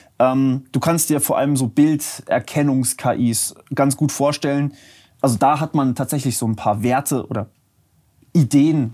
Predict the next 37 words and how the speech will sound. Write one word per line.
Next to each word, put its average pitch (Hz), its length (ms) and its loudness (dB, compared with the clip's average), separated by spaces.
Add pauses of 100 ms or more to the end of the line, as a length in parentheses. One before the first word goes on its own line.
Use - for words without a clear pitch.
wie 135 200 2
so 131 120 0
ein 131 100 2
Ding 123 140 0
funktioniert. 127 600 -2 (520)
Ähm, 127 300 0
weil 123 120 2
du 127 60 2
ja 120 120 0
vorne 156 360 -2
wirklich 135 260 -4
die 135 100 -2
Pixel - 420 -2
anlegen 117 400 0
kannst 139 340 -4
und 139 60 2
dann 123 140 0
siehst 165 400 0
du, 180 160 -4 (420)
was 120 400 0
diese 139 460 0
einzelnen 135 420 -2
Neuronen 127 560 0
wirklich 127 300 -4
verstehen. 123 420 -2
Und 104 80 0
da 117 120 0
hat 143 100 -4
man 143 100 0
gesehen, 120 240 0
okay, 120 180 -4
die - 140 -4
ersten 156 320 -2
Schichten 147 440 0
haben 113 140 -2
halt 104 140 -2
so - 160 -8